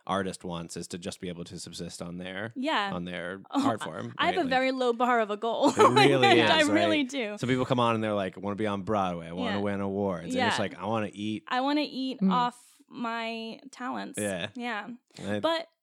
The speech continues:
Speaker 2: I'll say this 'cause I, because I was stressing about this question all week. <laughs>
Speaker 1: You're welcome.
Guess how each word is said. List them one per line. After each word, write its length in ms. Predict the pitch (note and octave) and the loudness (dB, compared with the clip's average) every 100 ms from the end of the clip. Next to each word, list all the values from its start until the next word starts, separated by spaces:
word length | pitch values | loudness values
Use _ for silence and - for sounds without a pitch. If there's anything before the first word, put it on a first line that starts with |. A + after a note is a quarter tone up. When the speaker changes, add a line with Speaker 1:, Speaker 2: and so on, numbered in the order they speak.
| _ - | _ -6
Speaker 2:
I'll 180 | B3+ D#4+ | -2 -2
say 240 | - G4 | -4 -4
this 220 | C#4 A#3+ | -2 -4
'cause 200 | - C4 | -6 -6
I, 80 | A#3+ - A#3 | -6 -6 -10
because 320 | A#3+ B3+ A#3 | -6 -4 -2
I 80 | A#3+ | -2
was 120 | B3+ | -2
stressing 380 | - G#3 - G#3+ | -4 -6 -6 -6
about 220 | G#3 G3+ | -4 -6
this 140 | G3+ | -8
question 440 | - G3 - G3+ G3 | -10 -10 -10 -10 -6
all 180 | G#3 G3+ | -4 -4
week. 320 | G3 G#3 - | -6 -4 2
<laughs> 380 | C5 E4 - - | 4 2 -2 -2
Speaker 1:
You're 80 | |
welcome. 480 | A2 A#3 C#4+ C#4 C#4 | 2 6 8 8 6